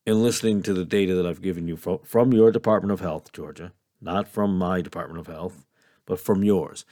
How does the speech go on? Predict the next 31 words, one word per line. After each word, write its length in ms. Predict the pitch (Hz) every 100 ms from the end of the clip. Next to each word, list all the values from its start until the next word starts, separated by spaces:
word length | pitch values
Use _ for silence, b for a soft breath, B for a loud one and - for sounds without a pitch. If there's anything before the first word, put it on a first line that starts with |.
| b b -
And 80 | 147
on 140 | 185
a 40 |
side 540 | 113 - - 156 185 127
note, 240 | 95 85
actually, 460 | 71 69 - 76 - _ _ _ _ _ _ _ _ - -
the 240 | 98 101
C-, 380 | - - 160 -
uh, 180 | 113 110
the 80 | 95
C 240 | - 175
D 160 | 156 127
C, 420 | - 160 117 117
as 240 | 107 143 151
usual, 500 | 214 135 110 110 - b b b b b b
their 240 | 123 170
numbers 500 | 185 175 143 143 147
are 140 | 117 98
much 240 | 117 123
higher 480 | 123 101 73 - - _ _ -
because 340 | 120 135 117
their 180 | 147 185
numbers 340 | 170 135 127
on 80 | 113
the 80 | 101
C 160 | - 123
D 140 | 110
C 260 | - 139 110
seem 240 | - 147
to 60 | 117
be 160 | 104